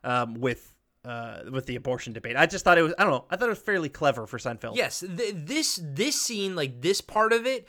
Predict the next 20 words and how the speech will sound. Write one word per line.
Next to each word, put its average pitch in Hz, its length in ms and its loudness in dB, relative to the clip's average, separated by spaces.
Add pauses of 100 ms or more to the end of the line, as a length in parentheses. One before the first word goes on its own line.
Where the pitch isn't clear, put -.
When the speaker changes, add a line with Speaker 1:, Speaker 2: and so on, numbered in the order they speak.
(300)
Speaker 2:
I 170 160 4
enjoyed. 156 680 4
And 190 180 0
th-, 202 140 -2
'cause 240 180 -4
this 277 160 -8
interaction 240 840 -4 (340)
felt 240 460 2
more 190 480 6
natural 156 680 2
than 135 280 -2
the 139 140 -2
other 151 260 2
interactions 135 600 -4
that 131 140 -6
we 127 100 -6
had 120 80 -4
had, 127 300 -2
even 214 420 -2
though 196 500 2